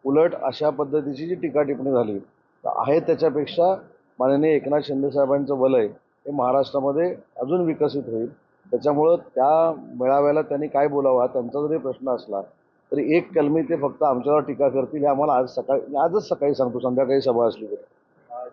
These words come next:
Speaker 2: ज्या पद्धतीने एकनाथ शिंदे बाहेर पडत आहेत, सभांना प्रतिसाद मिळतो, दुसरीकडे ठाकरे गटात गळती सुरू आहे, त्यामुळे ही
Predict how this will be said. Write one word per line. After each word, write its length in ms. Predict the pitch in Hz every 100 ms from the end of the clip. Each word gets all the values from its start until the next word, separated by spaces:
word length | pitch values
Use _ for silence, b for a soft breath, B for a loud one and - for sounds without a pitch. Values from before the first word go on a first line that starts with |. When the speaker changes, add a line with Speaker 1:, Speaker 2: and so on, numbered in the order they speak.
| -
Speaker 2:
ज्या 100 | 143
पद्धतीने 580 | 160 160 165 - - 139
एकनाथ 400 | 131 - - 151
शिंदे 240 | - - 139
बाहेर 260 | 139 131
पडत 280 | - - -
आहेत, 100 | -
सभांना 420 | - - - -
प्रतिसाद 440 | - - - - -
मिळतो, 260 | - - - - - _ -
दुसरीकडे 460 | 131 160 160 170
ठाकरे 320 | 180 135 - 147
गटात 220 | 147 151
गळती 240 | 147 147
सुरू 380 | - - - -
आहे, 100 | 440
त्यामुळे 320 | 523 554
ही 60 | 480